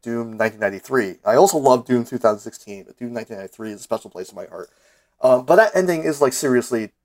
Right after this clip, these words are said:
totally underwhelming, because they did the same thing as Super Mario Brothers One, where you just see, like,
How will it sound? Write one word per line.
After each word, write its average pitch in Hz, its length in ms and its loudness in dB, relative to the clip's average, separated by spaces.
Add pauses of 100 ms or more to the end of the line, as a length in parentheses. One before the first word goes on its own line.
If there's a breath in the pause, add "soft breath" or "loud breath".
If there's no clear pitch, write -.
totally 113 200 0
underwhelming, 98 640 -2
because 135 180 -10
they 151 80 6
did 180 140 6
the 175 60 -2
same 165 240 2
thing 151 180 4
as 131 80 0
Super 147 200 2
Mario 123 200 4
Brothers 110 360 2
One, 107 240 0
where - 180 -16
you 113 60 -8
just 120 160 -10
see, 117 160 -6
like, 104 220 -4